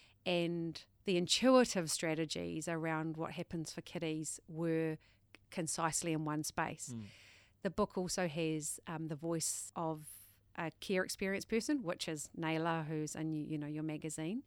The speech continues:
Speaker 1: and we were friends, associates even back then. And, um, it also has the voice of, um,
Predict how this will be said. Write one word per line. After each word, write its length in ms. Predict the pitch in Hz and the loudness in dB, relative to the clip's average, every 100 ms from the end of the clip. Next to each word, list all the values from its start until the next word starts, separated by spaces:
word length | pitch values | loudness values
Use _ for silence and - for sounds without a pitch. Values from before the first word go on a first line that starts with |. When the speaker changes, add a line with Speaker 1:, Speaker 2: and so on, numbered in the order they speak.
| - - | -8 -4
Speaker 1:
and 140 | 156 | 2
we 140 | 160 | 2
were 120 | 151 156 | 2 0
friends, 460 | - 156 156 156 | 0 2 2 0
associates 640 | 156 - 160 - 165 - - - | -4 -2 0 0 -2 -4 -12 -10
even 200 | 165 160 | -6 -4
back 160 | 156 - | -4 -4
then. 240 | 165 175 214 - - - - - | -2 0 -2 -10 -20 -20 -12 0
And, 640 | 180 175 170 170 170 165 - - | 4 4 2 0 -2 -4 -10 -6
um, 300 | 170 160 165 | -4 -2 -4
it 120 | 165 | 0
also 320 | 165 156 165 | 0 0 -2
has 360 | 151 160 160 156 | -2 -2 -2 -2
the 100 | 160 | -4
voice 340 | 156 160 151 | 0 0 0
of, 140 | 170 151 - - | -4 -8 -16 -12
um, 320 | 165 160 160 | -8 -6 -6